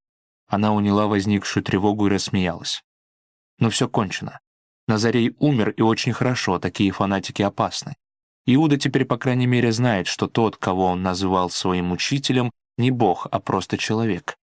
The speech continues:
Брат скоро смирится с этим и снова будет жить с нами.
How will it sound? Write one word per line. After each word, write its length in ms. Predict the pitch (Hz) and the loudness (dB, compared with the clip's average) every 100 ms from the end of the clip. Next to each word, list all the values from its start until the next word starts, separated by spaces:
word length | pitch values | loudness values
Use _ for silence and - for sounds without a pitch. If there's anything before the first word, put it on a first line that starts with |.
| _ _ _ _ _ _ | _ _ _ _ _ _
Брат 300 | 104 110 107 | 0 2 0
скоро 260 | - 110 104 | -2 0 0
смирится 500 | - 110 127 - 104 | 0 2 2 0 -2
с 100 | - | -2
этим 280 | 87 95 | 0 0
и 20 | 95 | 0
снова 320 | - 127 113 | 2 2 2
будет 320 | 101 101 98 | 2 0 0
жить 260 | 104 98 - | 0 0 -2
с 120 | - | -2
нами. 340 | 90 - - | -4 -4 -14